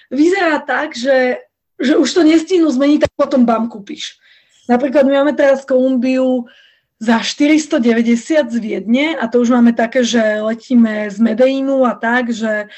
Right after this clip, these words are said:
že už akoby, že to máme tak, eh, customizované. Ale ak by som ja tú letenku kúpila pred tromi týždňami, tak proste, eh, tak, tak ma stojí štyristovky. Lenže sme nevedeli, že čo,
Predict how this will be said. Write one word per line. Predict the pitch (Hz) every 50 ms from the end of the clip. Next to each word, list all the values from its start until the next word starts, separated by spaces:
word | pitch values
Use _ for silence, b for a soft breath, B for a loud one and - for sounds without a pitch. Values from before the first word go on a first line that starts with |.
| B B B B
že | - 247
už | 262 254 233 269 254
akoby, | 247 269 233 233 247
že | 233 247 240 233 233 226 226 240 - -
to | - 254 233
máme | 240 233 233 240 233
tak, | - 254 233 233 - -
eh, | - 302 294 233 226 226 226 214
customizované. | - - 233 233 - - - 254 240 233 233 226 233 226 233 226 220 233 247 285 320 320 B B B B B B B B B B
Ale | _ - - 294 285 294
ak | 294 - 254 262 254
by | 269 247
som | - 285 269
ja | 262 277
tú | 269 - 277
letenku | 262 262 - 359 359 285 262 233
kúpila | - 262 254 - 294 285 269 269
pred | - 262 240 233 214 202 233 -
tromi | - 254 240 254 302 320
týždňami, | 320 - 202 190 - 240 247 240 254 269 277 285 285 285 B B B B B _
tak | _ - 240 226 233 -
proste, | - 254 233 226 233 233 - - _ - 254 233 226 226 226 226 233
eh, | - - - 233 226 220 220 220 220
tak, | - 240 233 - -
tak | - - 254 233
ma | 240
stojí | 233 233 - 247
štyristovky. | 233 - - - 226 214 202 - - 208 208 - - - - - - - _ _ _ _ _ _ _ _ _ _ _ _ _ _ _ _
Lenže | - 214 220 226 233 247 254 277 339 330
sme | 311 302 294
nevedeli, | 262 254 254 254 269 240 269 262 254 247
že | 226 190 190 -
čo, | - - - - 202 190 214 262 349 415 415